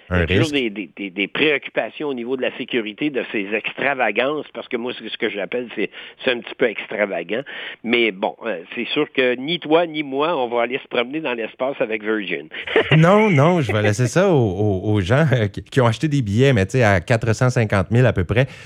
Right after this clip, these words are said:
Speaker 2: Puis là, il y a huit cents clients, ça a l'air, qui ont acheté leurs billets. Donc, euh, un voyage par mois pour Virgin Galactic, vont passer les huit cents clients en je sais pas combien de temps. Mais f-, bon, il y a des touristes de l'espace maintenant qui vont faire des petits tours.
Speaker 1: <laughs> Oui.
Speaker 2: Et puis là, Sylvain,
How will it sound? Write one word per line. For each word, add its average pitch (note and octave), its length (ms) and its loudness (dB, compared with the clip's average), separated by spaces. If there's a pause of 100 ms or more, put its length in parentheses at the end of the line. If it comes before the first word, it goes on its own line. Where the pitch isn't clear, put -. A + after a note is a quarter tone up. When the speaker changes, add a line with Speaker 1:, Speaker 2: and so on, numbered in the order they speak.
(140)
Speaker 2:
Puis A#2 140 4
là, C3 120 8
il F3+ 60 6
y C#3 40 8
a A2+ 40 8
huit A#2+ 220 2
cents G3+ 220 0
clients, C#3+ 300 2
ça B2 140 2
a F#2 40 4
l'air, A#2+ 140 4
qui B2+ 100 -4
ont F#2 40 4
acheté F2 240 2
leurs G#2+ 180 6
billets. F#2 300 2
Donc, G#2 280 2
euh, G2 180 6
un B2 120 6
voyage B2+ 300 4
par G#2 140 2
mois A#2 160 4
pour G2 120 -2
Virgin F#2+ 320 2
Galactic, G2 480 2
vont G2 140 0
passer F2 320 0
les G2+ 100 0
huit F2 140 -4
cents F#2+ 220 -2
clients F#2 380 0
en D#2+ 40 -2
je - 60 -6
sais - 80 -4
pas E2 120 -6
combien E2+ 300 0
de D2 60 -4
temps. G2+ 220 -4 (500)
Mais F#2 260 4
f-, - 180 -10
bon, F2+ 180 -4 (140)
il F2 60 -4
y F#2 60 2
a - 20 2
des A2 140 2
touristes E3 340 2
de F#3 60 4
l'espace E3+ 560 0
maintenant F#2+ 320 2
qui - 100 -6
vont F2 100 0
faire G#2+ 160 2
des G2 100 0
petits - 300 -6
tours. A2 540 -2 (540)
Speaker 1:
<laughs> - 160 0 (100)
Oui. D#3 120 0 (500)
Speaker 2:
Et F#3 180 4
puis F3 240 2
là, F#3 140 6
Sylvain, D#3 460 2